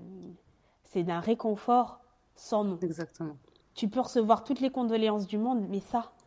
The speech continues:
Speaker 1: de dire que Allah lui-même, il ressent ta souffrance,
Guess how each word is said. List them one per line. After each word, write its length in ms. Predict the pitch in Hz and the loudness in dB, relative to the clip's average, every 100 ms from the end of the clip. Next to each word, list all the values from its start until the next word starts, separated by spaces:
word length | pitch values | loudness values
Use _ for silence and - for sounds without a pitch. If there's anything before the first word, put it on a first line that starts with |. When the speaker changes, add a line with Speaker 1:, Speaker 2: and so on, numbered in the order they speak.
| _ _ _ - | _ _ _ -4
Speaker 1:
de 60 | 208 | 0
dire 260 | 196 240 - | 4 4 4
que 280 | 220 196 - | 4 4 0
Allah 340 | 226 226 220 | -2 0 0
lui-même, 480 | 208 202 220 240 214 185 - _ _ _ _ _ - | 0 0 0 0 0 -4 -14 _ _ _ _ _ -8
il 160 | 208 196 | 0 0
ressent 400 | 208 240 - - | 6 4 6 2
ta 160 | 247 | 2
souffrance, 720 | 220 - 208 - 254 262 - | 0 -2 -6 -2 -2 -2 -14